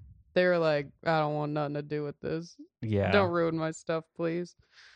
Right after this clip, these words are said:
Speaker 1: Um, other than that, anything else?
Speaker 2: Nope. I hope you've been having a, a good January, everybody.
Speaker 1: Yeah. Slowly moving throughout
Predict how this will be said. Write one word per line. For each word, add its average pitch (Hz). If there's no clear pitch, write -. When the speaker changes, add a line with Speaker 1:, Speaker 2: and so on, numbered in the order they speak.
Speaker 1:
Um, 196
other 202
than 190
that, 185
anything 208
else? -
Speaker 2:
Nope. 123
I 110
hope 123
you've 131
been 127
having 117
a, -
a 113
good 120
January, 123
everybody. 131
Speaker 1:
Yeah. 180
Slowly 196
moving 190
throughout 196